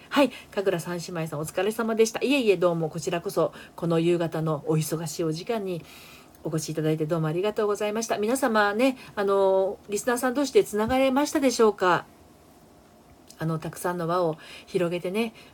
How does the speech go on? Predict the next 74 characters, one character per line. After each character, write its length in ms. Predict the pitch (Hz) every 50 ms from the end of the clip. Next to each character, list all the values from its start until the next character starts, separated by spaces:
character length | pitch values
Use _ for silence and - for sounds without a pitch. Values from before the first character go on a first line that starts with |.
| - -
あ 40 |
の、 220 | 156 156 151 147 156
ス 40 | -
タ 140 | - 156
ン 60 | 160 156
ド 60 | 165
エ 20 | 160
フ 140 | 165 165
エ 100 | 156 147
ム 140 | 147 143 139 143
楽 180 | 151 156 180 208
し 100 | - -
く 260 | - 202 170 139 - - - -
配 200 | - - 160 156
信 220 | 151 - 156 156 156
し 40 | 156
て 220 | - - 147 - -
い 60 | 151
っ 20 |
て 220 | 151 - - - 143
い 140 | - 131 143
た 80 | 165
だ 100 | 151 160
け 100 | 156 170
れ 120 | 160 170 156
ば 80 | 156
な 160 | 160 156 147
と、 100 | 147 151
私 300 | 131 143 143 170 165 156
も 80 | 226 240
楽 260 | 226 196 180 175 165
し 140 | 160 - 170
み 80 | 165 156
た 160 | - 156 151
い 80 | 156
と 100 | 156 147
思 220 | 147 147 143 139 135
い 80 | 135
ま 180 | 139 170 247 294
す。 80 | - - - - - -
は 140 | - 294 339
い、 100 | 269 226
か 80 | - 240
よ 80 | 220
こ 60 | 208 196
さ 100 | - 180
ん 20 |
あ 20 |
り 80 | 196 240
が 100 | 262 254
と 80 | 254 226
う 40 |
ご 80 | 214 214
ざ 100 | 214 233
い 60 | 294
ま 100 | 254 285
し 60 | 269
た。 120 | - - 220
こ 120 | - 180
ち 80 | 156 165
ら 120 | 151 160
こ 100 | 156 226
そ 180 | 247 - 254 -
あ 60 | 196
り 80 | 202 196
が 100 | 196 196
と 120 | 196 190
う 20 |
ご 80 | 175 190
ざ 160 | 180 190 196
い 60 | 196
ま 120 | 196 220 262
し 80 | 262
た。 200 | - 240 208 -